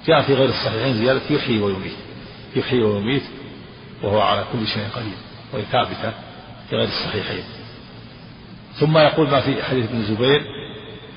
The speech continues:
"لا حول ولا قوة إلا بالله، لا إله إلا الله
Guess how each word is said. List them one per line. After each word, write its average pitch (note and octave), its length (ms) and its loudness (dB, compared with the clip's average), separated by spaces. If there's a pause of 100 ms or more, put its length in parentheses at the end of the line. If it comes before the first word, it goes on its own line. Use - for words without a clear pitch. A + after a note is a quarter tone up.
(640)
"لا B2 200 4
حول A#2 400 4
ولا A2 220 2
قوة A#2 380 0
إلا G#2+ 300 0
بالله، F#2+ 280 -6 (380)
لا A2+ 200 6
إله A2 300 2
إلا G2 160 0
الله A2 280 4